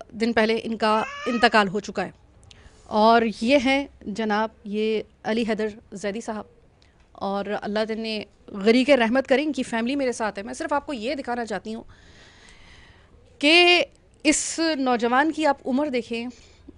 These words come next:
इसने अभी बहुत कुछ दुनिया में देखना था, लेकिन जो आज हम बात करने के लिए आपसे आए हैं ना,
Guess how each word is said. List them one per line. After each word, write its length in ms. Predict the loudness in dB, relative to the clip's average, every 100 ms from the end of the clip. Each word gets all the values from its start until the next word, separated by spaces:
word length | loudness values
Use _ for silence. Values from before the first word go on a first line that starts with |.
| _ _ _ -8
इसने 220 | -4 -2
अभी 120 | -2
बहुत 420 | 0 -2 0 0
कुछ 120 | -2
दुनिया 320 | -4 -4 -4 -4
में 120 | -4
देखना 260 | -6 -6
था, 240 | -8 -8 -12 -20 -20 -20 -20 -20 -20 _ _ -6
लेकिन 260 | -4 -2 -2
जो 80 |
आज 340 | 2 4 4 2
हम 220 | -4 -4
बात 280 | 0 0 0
करने 260 | -2 -2
के 80 | -2
लिए 120 | 0
आपसे 300 | 0 0 -6 -8
आए 180 | -4 -4
हैं 160 | -4
ना, 220 | -6 -8